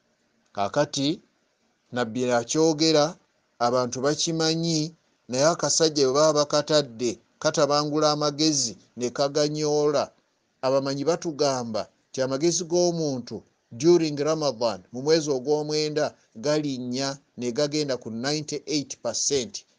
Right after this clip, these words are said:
ng'aluzinga only two percent. Kyokka ate, o-, o-, okusiiba bwe kuggwa, amagezi gakka ne gagenda up to two percent, n'aluzinga ninety-eight.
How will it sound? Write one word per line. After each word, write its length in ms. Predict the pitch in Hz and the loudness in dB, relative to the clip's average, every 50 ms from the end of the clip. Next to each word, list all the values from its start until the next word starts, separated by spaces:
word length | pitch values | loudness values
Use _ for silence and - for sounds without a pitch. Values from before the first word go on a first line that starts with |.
| _ - 113 | _ -12 -8
ng'aluzinga 800 | 117 120 117 120 120 135 143 143 135 123 135 143 143 143 139 143 - | -4 -2 -2 -2 -2 -4 -6 -6 -6 -6 -6 -6 -4 -4 -4 -4 -2
only 320 | - 143 143 131 117 113 | -4 -6 -6 -6 -6 -8
two 180 | 113 - - 139 | -8 -8 -10 -12
percent. 720 | 131 - 120 110 - - - 113 98 92 - - - - _ _ _ _ _ _ _ _ _ _ _ _ _ _ _ _ _ _ _ _ _ _ _ _ _ _ - | -8 -8 -6 -4 -4 -4 -4 -6 -8 -10 -14 -18 -18 -20 _ _ _ _ _ _ _ _ _ _ _ _ _ _ _ _ _ _ _ _ _ _ _ _ _ _ -6
Kyokka 480 | - 143 135 131 - - 185 196 190 | -4 -4 -4 -2 -2 0 2 2 2
ate, 380 | 170 160 160 - 175 160 127 - _ _ _ _ _ _ | 2 0 0 2 2 2 0 -2 _ _ _ _ _ _
o-, 60 | - 127 | -8 -8
o-, 300 | 131 - - 127 127 - 120 | -8 -6 -4 -4 -4 -2 -4
okusiiba 480 | 135 - - - - - 143 139 139 135 | -4 -2 -2 -2 0 0 0 0 0 0
bwe 140 | 135 139 135 | 2 0 -2
kuggwa, 580 | 127 - 185 190 185 123 123 120 135 117 98 - _ _ _ _ | 2 4 4 4 4 2 0 -2 -2 -2 -2 -4 _ _ _ _
amagezi 600 | 131 135 135 139 143 143 190 196 175 - 151 143 | -4 -2 -2 -2 2 2 2 2 2 0 -4 -6
gakka 760 | 117 107 127 170 180 175 - _ _ _ - - 143 107 - - _ _ _ _ _ _ _ _ _ - | -6 -2 -2 -2 -2 -2 -6 _ _ _ -8 -6 -6 -6 -8 -12 _ _ _ _ _ _ _ _ _ -8
ne 160 | 120 131 135 | -4 -4 -2
gagenda 680 | 123 123 156 160 160 151 165 170 170 165 156 147 139 - - 147 | 0 0 0 0 0 0 0 0 0 0 -2 -2 -4 -2 -4 -6
up 220 | 156 - - - - | -6 -6 -10 -14 -12
to 140 | - 123 117 - _ _ _ | -12 -12 -14 -16 _ _ _
two 160 | - 170 180 | -2 0 0
percent, 920 | 170 175 - 120 107 - - - 127 139 135 - 104 - - - - - - _ _ _ _ _ _ - | 0 -2 -4 -4 -4 -4 -4 -4 -4 -4 -4 -6 -8 -10 -12 -14 -14 -14 -18 _ _ _ _ _ _ -10
n'aluzinga 800 | 123 135 143 143 147 143 147 147 143 131 127 143 143 143 135 139 | -4 0 0 2 2 2 0 -2 -2 -2 -2 -4 -4 -2 -2 -4
ninety-eight. 960 | 139 139 139 139 139 135 - 143 143 - - 131 143 127 110 101 - - - | -2 -2 -4 -4 -4 -4 -4 -4 -4 -2 0 0 0 0 -2 -6 -10 -14 -14